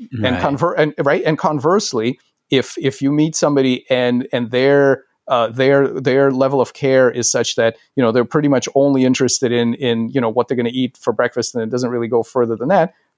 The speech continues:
Speaker 1: uh, that also isn't gonna work. Care is pretty much what, what that, at, at least as far as I can, I can feel out,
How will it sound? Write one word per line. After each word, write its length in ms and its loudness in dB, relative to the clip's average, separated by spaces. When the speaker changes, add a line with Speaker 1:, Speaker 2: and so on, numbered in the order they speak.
Speaker 1:
uh, 80 -10
that 180 2
also 320 2
isn't 180 2
gonna 140 -2
work. 220 -8
Care 400 4
is 200 0
pretty 380 -2
much 480 0
what, 200 -2
what 140 -2
that, 280 -2
at, 220 -2
at 180 -4
least 200 0
as 100 -6
far 180 2
as 80 -2
I 160 2
can, 300 0
I 140 2
can 160 -2
feel 180 -2
out, 180 0